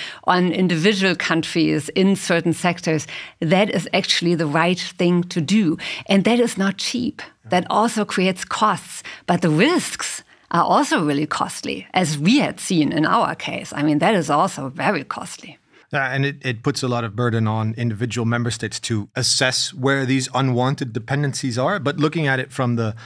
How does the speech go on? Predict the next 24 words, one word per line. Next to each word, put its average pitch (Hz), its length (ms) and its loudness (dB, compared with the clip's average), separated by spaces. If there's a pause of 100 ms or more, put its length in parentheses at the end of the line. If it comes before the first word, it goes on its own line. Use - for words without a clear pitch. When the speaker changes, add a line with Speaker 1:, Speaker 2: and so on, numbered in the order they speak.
(160)
Speaker 2:
the 127 80 -2
multilateral 135 680 -2
level, 165 320 0
what 160 180 0
are, 180 320 0 (340)
what 208 120 -4
are 220 120 -2
steps - 440 -4
that 143 300 -2 (100)
we 135 140 -6
can 139 160 -4
take 139 280 -2
in 127 140 -6
a, 117 220 -4
in 120 80 -2
a 120 40 -2
W 131 300 0
T 151 180 -2
O 160 140 2
context? 110 580 -10
And 113 220 -8 (140)
perhaps, 131 340 -2
Angela, 120 380 -2
you, 113 340 -2